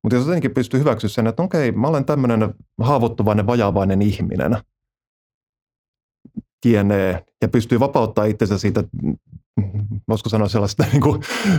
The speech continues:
perustavanlaatuista alkutuskasta edes muutamaksi sekunniksi sinne itsetutkiskelun pariin ja itseymmärrykseen, itsetuntemukseen, vaikka just pohtimaan niitä arvoja,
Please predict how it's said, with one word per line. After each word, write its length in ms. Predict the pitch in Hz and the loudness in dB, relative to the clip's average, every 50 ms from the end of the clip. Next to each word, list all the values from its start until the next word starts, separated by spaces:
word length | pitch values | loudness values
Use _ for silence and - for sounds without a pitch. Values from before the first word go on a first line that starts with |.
| - - - | -2 0 2
perustavanlaatuista 760 | 143 147 151 151 135 107 113 110 113 113 - 107 - 139 | 2 2 4 2 2 2 2 2 2 2 0 2 2 2
alkutuskasta 600 | 139 135 110 107 104 110 107 - - 117 - - 120 | 2 2 2 2 2 0 0 0 0 0 2 2 2
edes 180 | 117 117 113 | 2 2 2
muutamaksi 500 | 156 160 160 139 110 104 101 104 - 113 | 2 4 4 4 2 2 0 0 0 0
sekunniksi 380 | 110 104 - 107 107 107 104 - | 0 2 2 2 2 2 2 2
sinne 180 | 117 110 113 113 | 2 2 2 2
itsetutkiskelun 880 | 165 190 185 - 113 - - 104 92 - - 101 - - 104 98 98 101 | 2 0 0 0 -4 -2 -2 -4 -4 -2 -4 -4 -2 -2 -2 0 0 0
pariin 220 | - 101 101 104 | -2 0 0 0
ja 80 | 107 117 | 0 0
itseymmärrykseen, 1000 | 185 - - - 95 92 92 82 69 64 - - - - - - 85 101 113 104 - - _ _ _ _ _ _ _ _ _ _ _ _ - 151 | 0 -2 -2 -2 -2 0 0 0 -2 -2 -4 -8 -12 -8 -4 -2 0 0 0 -2 -4 -8 _ _ _ _ _ _ _ _ _ _ _ _ -2 -2
itsetuntemukseen, 1080 | 151 - 147 104 - - 65 69 - - - - - - - - 123 120 107 - 110 104 - _ _ _ _ _ - | -2 -2 -4 -4 -4 -6 -6 -6 -4 -6 -8 -8 -10 -10 -10 -8 -6 -4 -4 -4 -4 -6 -8 _ _ _ _ _ -2
vaikka 260 | 127 127 - - 113 | -2 0 0 0 0
just 200 | 104 101 104 - | 0 0 -2 -2
pohtimaan 420 | - 117 104 104 107 98 95 95 95 | -2 -2 -2 0 -2 -2 0 0 0
niitä 180 | 98 95 98 | 0 -2 -2
arvoja, 680 | - - 104 101 87 85 - - - 67 69 - - | -2 -2 -2 -2 -4 -6 -6 -6 -4 -4 -4 -4 -6